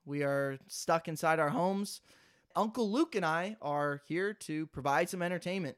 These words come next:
Hopefully it can provide a little bit of an escape for you. So today on the podcast, we have put together two different segments. The first segment is each of us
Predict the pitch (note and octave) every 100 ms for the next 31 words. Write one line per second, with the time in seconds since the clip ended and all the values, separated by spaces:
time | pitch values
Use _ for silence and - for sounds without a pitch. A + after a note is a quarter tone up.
0 | _ D#3 D#3+ E3+ D#3+ E3 D3+ - - -
1 | _ - D#3+ E3 D#3+ F3 F3 F3+ F3 E3+
2 | - F3+ F3+ - D3+ C3+ A#2 - - F#3
3 | E3+ E3 - _ _ _ - A#3+ A3+ B3
4 | D#4+ A3 F#3+ G3 G3+ F3 E3+ F3 F#3 F#3+
5 | - E3 G3 A#3+ C4+ - G3 F#3+ F#3 A#3
6 | A#3+ G#3+ G#3+ G#3 - D4 E4 B3 A#3+ A3
7 | F#3+ D3 A#2 - - _ G3+ G3 G#3 G3
8 | A3+ A3 E3 E3 D3+ C#3+ - _ _ -
9 | _ _ _ _ _ _ - C#4+ E4+ A#3
10 | A3 -